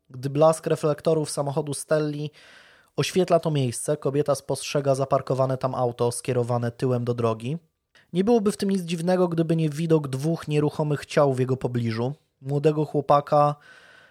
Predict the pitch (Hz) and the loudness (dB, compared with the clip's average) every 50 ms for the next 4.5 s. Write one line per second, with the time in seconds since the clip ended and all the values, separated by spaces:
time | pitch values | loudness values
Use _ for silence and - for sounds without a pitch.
0 | _ _ - 131 139 139 156 151 - 165 156 151 143 - - 165 151 143 156 147 | _ _ 2 4 4 4 4 2 0 0 0 0 0 2 4 4 6 6 4 2
1 | 143 143 139 135 139 139 139 139 139 135 139 135 139 139 139 139 139 139 135 - | 2 2 0 2 2 4 4 4 4 2 0 0 0 2 2 4 2 2 2 -2
2 | - 143 139 139 135 131 131 131 131 123 127 151 147 - 147 135 - - - 135 | -2 0 2 2 2 2 2 0 0 2 2 0 2 2 2 0 0 -2 -4 -4
3 | 123 135 131 - - - 143 - - - 143 - - 151 131 123 120 135 - - | -2 -4 -6 -6 -6 -8 -8 -2 0 2 2 2 2 -2 -2 -4 -6 -6 -6 -4
4 | 131 127 120 - - 117 110 127 139 165 | -4 -4 -2 -2 -2 -2 0 0 0 -2